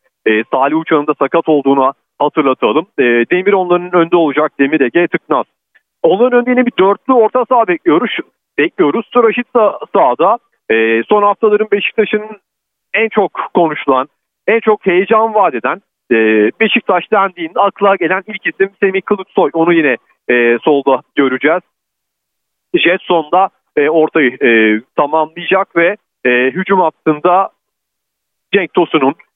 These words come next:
e, oynamasını bekliyoruz. Belki, e, Muleka tercihini de, e, görebiliriz. Bunu da, e, söylemek gerekiyor. Tayfur'un pozisyonu, daha doğrusu, e, Jetson'un yanında Tayfur büyük ihtimalle yine, e,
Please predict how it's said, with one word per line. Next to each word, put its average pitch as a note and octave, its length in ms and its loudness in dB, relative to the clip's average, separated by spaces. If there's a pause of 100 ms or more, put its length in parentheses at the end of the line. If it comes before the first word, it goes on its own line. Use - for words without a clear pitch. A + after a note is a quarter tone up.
(100)
e, A#2 160 0
oynamasını C#3 540 0
bekliyoruz. C3+ 480 -2 (920)
Belki, F#3 420 -2 (260)
e, B2+ 60 0 (640)
Muleka G#3 420 2
tercihini E3+ 600 0
de, F#3 200 0 (300)
e, C#3 200 2
görebiliriz. E3 600 0
Bunu D#3 180 0
da, D3+ 140 2 (400)
e, G2+ 360 0 (240)
söylemek D3 420 -2
gerekiyor. F#3 800 2 (380)
Tayfur'un A3 580 -2
pozisyonu, G#3 720 0 (260)
daha E3 200 2
doğrusu, E3+ 600 2 (100)
e, C3 40 0
Jetson'un F#3 380 -2
yanında F#3 380 2
Tayfur F#3 520 0 (400)
büyük G3 180 -2
ihtimalle F3 440 0
yine, D#3+ 260 0 (360)
e, A#2 280 2